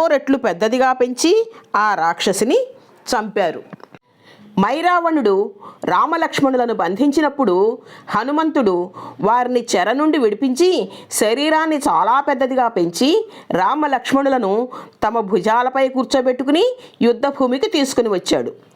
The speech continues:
ఈ మూడు సందర్భాలలోనూ కూడా ఆంజనేయుల వారు ఉపయోగించినది మహిమా సిద్ధి.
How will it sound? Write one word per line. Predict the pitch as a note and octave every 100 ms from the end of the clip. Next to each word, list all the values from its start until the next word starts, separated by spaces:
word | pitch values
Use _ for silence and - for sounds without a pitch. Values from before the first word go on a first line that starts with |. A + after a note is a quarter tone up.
| - - - - - B3+
ఈ | E4 C#4+ G#3+
మూడు | B3+ F4+ G4
సందర్భాలలోనూ | D4+ D4 C#4+ - C#4 C#4+ C#4 C#4 C#4 D4+ C#4
కూడా | C#4 A3 E3 B3 A4 - - - - - - _ _ _
ఆంజనేయుల | F#3 G3 C4 C#4 C#4 B3+ A#3 A3
వారు | G#3+ G#3+
ఉపయోగించినది | G#3 G#3+ G#3 G#3+ A3+ A3+ D4+ B4 C5 - - C#3+ D#3+
మహిమా | F3 C#4 D4+ D#4 C#4
సిద్ధి. | F#3+ C3+ D#3+